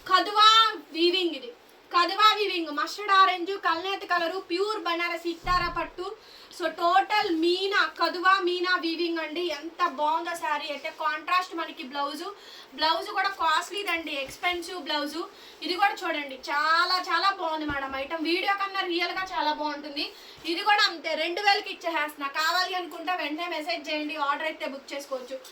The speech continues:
టూ థౌజండ్ మేడం శారీ కాస్ట్ with shipping free అండి. Other states will charge shipping extra. వెంటనే బుక్ చేసేసుకోండి. నెక్స్ట్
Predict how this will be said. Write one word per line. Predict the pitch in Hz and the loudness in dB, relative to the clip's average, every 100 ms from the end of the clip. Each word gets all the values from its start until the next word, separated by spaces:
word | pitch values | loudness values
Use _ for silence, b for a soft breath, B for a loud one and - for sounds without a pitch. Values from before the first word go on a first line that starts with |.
| B B - | B B -6
టూ | 381 440 453 403 | -2 0 4 8
థౌజండ్ | 370 392 415 392 | 8 6 -2 2
మేడం | 359 339 302 | 2 0 2
శారీ | 320 370 339 | 0 0 -2
కాస్ట్ | 349 339 359 | -4 -4 -8
with | 359 339 - | -8 -8 -6
shipping | 370 370 - 403 349 349 | -6 -6 -8 -8 -8 -6
free | 359 339 | -2 -2
అండి. | 320 403 415 B B 311 | -4 -8 -10 B B -2
Other | 330 359 | 0 0
states | 403 359 349 | 0 -4 -4
will | 349 359 | -4 0
charge | 320 320 | 0 -2
shipping | 349 349 330 | -10 -6 -6
extra. | 294 330 294 | -4 -4 -4
వెంటనే | 285 320 381 | -2 -2 -4
బుక్ | 370 - | -4 -4
చేసేసుకోండి. | 349 311 294 294 262 233 - B B B - 294 349 | -2 -2 -4 -6 -4 -6 -10 B B B -4 2 6
నెక్స్ట్ | 440 403 - - - | 6 6 2 -10 -16